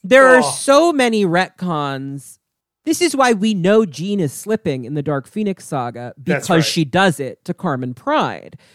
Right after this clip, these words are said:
Speaker 1: It's a power it's very easy to exploit for an abusive purpose, right? It's a power that is very easy to abuse. And I do think that it's notable that of the characters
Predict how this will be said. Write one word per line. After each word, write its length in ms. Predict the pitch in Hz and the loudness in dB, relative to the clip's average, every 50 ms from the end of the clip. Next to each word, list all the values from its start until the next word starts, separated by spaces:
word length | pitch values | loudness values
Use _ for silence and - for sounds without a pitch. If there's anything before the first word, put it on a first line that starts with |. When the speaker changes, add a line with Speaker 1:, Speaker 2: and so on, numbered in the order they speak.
| _ _ _ _ _ | _ _ _ _ _
Speaker 1:
It's 220 | - 285 285 - 285 | -2 -2 0 0 0
a 60 | 262 | -2
power 460 | - - - - 349 359 359 339 285 | -2 -4 -4 0 2 2 2 2 2
it's 200 | 220 175 - - | 0 0 -2 -2
very 420 | 143 160 214 226 226 208 185 170 - - | -2 0 2 2 2 0 -2 -4 -8 -4
easy 520 | 240 226 226 226 233 214 165 175 190 170 | 0 4 6 6 6 6 4 0 -4 -4
to 180 | - - 185 160 | -2 0 2 2
exploit 680 | 160 156 - - - _ - 170 180 170 165 - _ | 2 0 -4 -12 -16 _ -4 0 0 0 0 -2 _
for 640 | _ - - 180 160 160 147 143 139 139 135 113 - _ _ _ - | _ -8 -2 0 2 4 4 2 2 0 -2 -4 -8 _ _ _ 0
an 140 | 190 185 | 2 4
abusive 640 | 185 160 135 151 160 165 143 - 156 135 117 _ - | 4 4 2 0 0 0 -2 -2 -4 -8 -8 _ -10
purpose, 640 | - 160 131 120 - - - - _ - - - 147 | -6 -6 -6 -6 -8 -12 -18 -18 _ -18 -18 -12 -4
right? 320 | 139 160 156 156 160 156 - - _ - | -2 0 2 2 0 -2 -6 -14 _ -12
It's 160 | 170 165 - | -10 -10 -10
a 60 | 185 | -12
power 560 | - - - 233 233 240 240 226 202 190 180 - _ _ _ | -14 -10 -8 -4 -2 -2 0 0 0 -2 -4 -8 _ _ _
that 220 | 151 170 175 165 - | -2 0 0 0 0
is 200 | - 165 147 127 127 127 _ _ _ - | -2 -4 -4 -4 -8 -18 _ _ _ -20
very 440 | 156 123 120 220 233 240 233 220 214 | -4 0 2 4 4 4 2 -2 -4
easy 320 | - - 165 156 147 147 135 | -8 -10 -8 -8 -8 -8 -8
to 140 | - 202 | -10 -12
abuse. 320 | 214 208 - 277 277 202 160 | -12 -10 -6 -4 -2 -2 -2
And 100 | 202 208 | -2 -4
I 100 | 202 202 | -6 -6
do 440 | 175 143 123 131 - 285 359 427 392 | -8 -12 -16 -8 -4 0 2 2 0
think 480 | - - 151 127 104 92 - - _ - _ _ _ _ - | 0 -4 -8 -8 -10 -12 -18 -20 _ -20 _ _ _ _ -4
that 100 | 185 190 | -2 0
it's 240 | 185 175 - - 160 | 0 0 -2 -4 -8
notable 800 | 160 165 175 185 185 190 170 135 - 107 73 52 - 135 - _ _ _ _ _ _ _ | -4 -2 0 2 2 2 0 -2 -6 -10 -14 -14 -14 -18 -20 _ _ _ _ _ _ _
that 140 | - 185 185 | -6 -6 -4
of 220 | - - 202 185 170 | -4 -4 -4 -4 -6
the 60 | 180 | -8
characters 920 | - - - - - 277 277 277 269 - - 180 156 139 139 135 - - | -8 -10 -12 -10 -6 -4 -4 -4 -4 -4 -4 -4 -2 -2 -4 -4 -8 -12